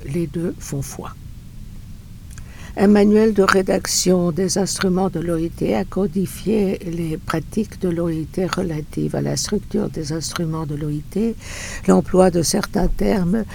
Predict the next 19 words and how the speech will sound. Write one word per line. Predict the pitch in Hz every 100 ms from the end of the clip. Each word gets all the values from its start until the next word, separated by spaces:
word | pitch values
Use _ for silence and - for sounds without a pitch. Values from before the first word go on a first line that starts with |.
| - -
le | 175
style, | - - - 165 180 208 214 214 - - -
euh, | 233 185 190 170 - -
à | 175 190 175 180 175
libellé | 170 226 170 170 175 175
non | 190 220
sexiste, | - 165 - - 202 156 - - 226 -
ainsi | 185 190 - 196 196
que | - 151
des | 156 170
clauses | 175 180 165 185 -
de |
flexibilité, | 151 - 185 - 165 147 147 135 123 170 233
question | 214 165 - 151 170
que | 165 160
je | -
vais | 151 170 143
aborder | 147 151 151 143 165 180
bientôt. | 180 151 - -